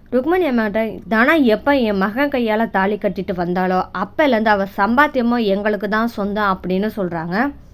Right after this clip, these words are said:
அது மட்டும் இல்லாம, வாசி அம்மா என்ன சொல்றாங்கன்னா, "சட்டப்படி எங்களுக்கு தான் சொந்தம்" அப்படின்னு சொல்றாங்க. "இது உங்களுக்கே தெரியாதா ருக்மணி அம்மா, இது எந்த அர்த்தத்துல இவ சம்பாத்தியத்துல நீங்க வீடு கட்டி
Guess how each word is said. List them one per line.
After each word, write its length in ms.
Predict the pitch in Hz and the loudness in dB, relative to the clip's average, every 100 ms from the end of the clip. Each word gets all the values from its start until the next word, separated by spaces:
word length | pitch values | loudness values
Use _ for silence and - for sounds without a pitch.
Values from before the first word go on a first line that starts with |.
| - - | -20 -8
அது 120 | 277 | -2
மட்டும் 220 | 370 - 330 | 0 0 0
இல்லாம, 260 | 247 233 | 0 2
வாசி 340 | 214 208 - 285 | 2 0 0 0
அம்மா 160 | 233 | 0
என்ன 160 | 190 220 | -2 -4
சொல்றாங்கன்னா, 480 | 240 190 185 185 196 | -4 -4 -4 -2 -4
"சட்டப்படி 920 | 208 - 247 240 359 339 233 214 220 - | -6 -2 -4 -2 -2 0 0 0 0 -4
எங்களுக்கு 520 | 196 202 214 233 233 | -4 -2 0 -2 -2
தான் 160 | 226 233 | -2 -4
சொந்தம்" 500 | 214 196 185 202 180 170 | -4 -2 -2 -2 -4 -10
அப்படின்னு 400 | 170 185 190 214 214 | -8 -4 -2 -4 -4
சொல்றாங்க. 400 | 170 165 160 196 233 - - - | -8 -6 -4 -2 -4 -8 -20 -8
"இது 320 | 214 240 247 | 0 2 2
உங்களுக்கே 400 | 220 254 277 277 | 4 4 4 2
தெரியாதா 460 | 269 226 220 214 208 | 0 0 0 0 0
ருக்மணி 380 | 180 180 214 214 | -2 -4 -2 -2
அம்மா, 300 | 185 190 226 | -2 -2 -2
இது 360 | 208 208 220 | -4 -2 -2
எந்த 360 | 208 226 339 370 | 0 0 0 0
அர்த்தத்துல 400 | 233 233 214 233 | -2 -4 -2 0
இவ 240 | 240 208 | 0 0
சம்பாத்தியத்துல 840 | 196 202 214 269 277 226 202 208 214 | -4 -4 -4 -4 -2 -4 -2 -4 -2
நீங்க 360 | 214 226 233 | -2 0 0
வீடு 260 | 208 233 240 | 0 -2 -2
கட்டி 260 | 214 185 | -4 -4